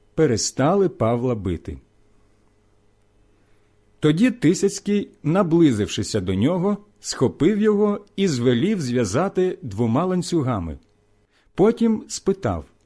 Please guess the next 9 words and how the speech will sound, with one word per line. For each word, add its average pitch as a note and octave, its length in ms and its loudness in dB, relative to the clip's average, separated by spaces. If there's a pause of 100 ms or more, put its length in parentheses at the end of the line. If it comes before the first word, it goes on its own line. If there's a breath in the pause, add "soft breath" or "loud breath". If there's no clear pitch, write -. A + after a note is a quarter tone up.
(520)
хто A#2+ 400 0
він G3+ 160 0
такий G3+ 440 0 (240)
і C#3 160 -2
що C3+ 320 0
зробив. C3 480 -2 (1700)
А A#2+ 140 4
в G2+ 100 2
натовпі A2+ 720 0